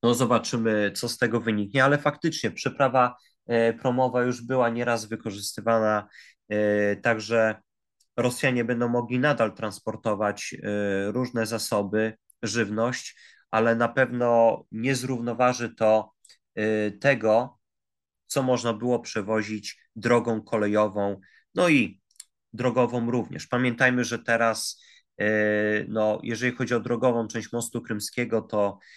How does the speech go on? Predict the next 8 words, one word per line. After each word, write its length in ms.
e, 360
ten 300
przepływ 840
ciężarówek, 760
samochodów 580
osobowych 520
będzie 400
mógłby, 720